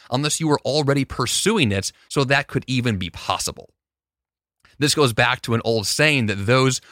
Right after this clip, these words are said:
who are the luckiest tend to be those who already had a lot of success to begin with. And what that means is, is those who are in the game, playing the game,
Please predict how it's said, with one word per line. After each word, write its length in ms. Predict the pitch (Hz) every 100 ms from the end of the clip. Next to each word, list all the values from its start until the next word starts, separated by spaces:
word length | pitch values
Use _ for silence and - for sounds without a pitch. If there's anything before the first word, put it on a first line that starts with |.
| - -
who 100 | 135
are 80 |
the 120 | 113 92
luckiest 840 | 92 135 185 104 87 - - - _ _ _ 110
tend 260 | - 170
to 60 | 151
be 140 | 139
those 380 | 117 117 117 -
who 100 | 117 -
already 320 | 135 135 120
had 340 | - 139 135
a 40 | 101
lot 320 | 95 98 117
of 80 | 104
success 560 | - 104 - 107 98
to 100 | -
begin 400 | 90 87 92 90
with. 260 | 69 - - _ - _ -
And 60 |
what 100 | 208
that 160 | 151 120
means 340 | 131 240 160
is, 140 | 107 110
is 140 | 120
those 260 | 139 202 -
who 80 | 127
are 80 | -
in 160 | 156 165
the 80 |
game, 420 | 117 123 165 156 127
playing 440 | - 151 233 117
the 60 | 90
game, 440 | 87 87 95